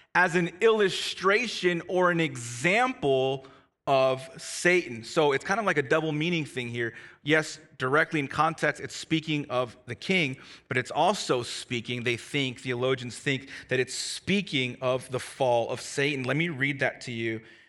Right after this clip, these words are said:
here. Uh, Isaiah fourteen twelve. Uh, notice the language, right? It's just,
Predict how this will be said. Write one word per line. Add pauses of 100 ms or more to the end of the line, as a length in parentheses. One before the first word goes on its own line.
(140)
here.
Uh,
Isaiah
fourteen (100)
twelve. (720)
Uh,
notice
the
language,
right?
It's
just,